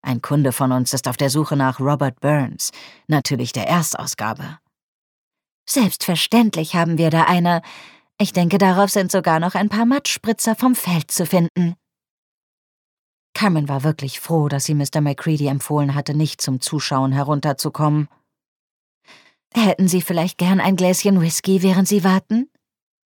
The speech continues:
Sie deutete auf eine volle Flasche, in der sich ganz offensichtlich schwacher schwarzer Tee befand.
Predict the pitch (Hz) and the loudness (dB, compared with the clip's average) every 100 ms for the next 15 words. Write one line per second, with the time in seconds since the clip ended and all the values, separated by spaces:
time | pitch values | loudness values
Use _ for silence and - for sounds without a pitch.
0 | _ - - - - - 190 226 202 190 | _ -20 -20 -20 -20 -8 0 2 2 2
1 | 190 180 147 156 151 151 170 160 156 165 | 0 -2 -2 0 -2 0 0 -2 -2 -2
2 | 151 - 143 156 165 160 170 - 196 - | -2 -2 -2 0 0 0 -2 -4 -4 -2
3 | - 160 165 151 - 156 - - 143 - | -4 -4 -2 -4 -4 -6 -6 -4 -4 -4
4 | 139 - 151 147 - 202 - 147 135 143 | -6 -4 -4 -4 -6 -6 -4 -4 -4 -4
5 | - 151 151 151 | -4 0 0 -2